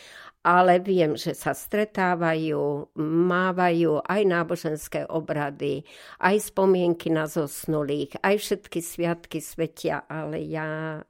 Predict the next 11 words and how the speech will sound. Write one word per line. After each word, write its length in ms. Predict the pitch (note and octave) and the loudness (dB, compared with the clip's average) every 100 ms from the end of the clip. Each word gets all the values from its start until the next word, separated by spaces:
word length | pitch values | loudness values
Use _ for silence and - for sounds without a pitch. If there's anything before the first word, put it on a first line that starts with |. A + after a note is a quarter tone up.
| F3 | -6
nie 240 | E3+ E3 D3 | -4 -4 -4
som 240 | - - | -6 -6
súčasťou 920 | D3+ - E3 - D#3 D3+ - D3+ D#3 - - - _ | -4 -4 -4 -6 -8 -8 -8 -10 -10 -14 -20 -20 _
týchto 600 | - D3 - - D3+ D3 _ _ D#3 | -4 -4 -6 -10 -10 -10 _ _ -10
obradov 640 | D#3 D3 D3 D3 C#3+ D3 | -6 -6 -6 -8 -8 -8
a 140 | C3 C3+ C#3+ _ _ _ | -8 -12 -16 _ _ _
rituálov. 800 | - C#3 C#3+ - C3+ C3+ C3 C3+ - _ - | -12 -10 -10 -10 -10 -8 -10 -12 -18 _ -14
Ja 80 | D#3 | -10
vám 240 | D3+ D#3 D#3 | -8 -8 -8
tak 320 | E3 D3+ _ - _ | -8 -10 _ -20 _
môžem 400 | E3+ E3+ E3+ F3 | -6 -6 -2 -4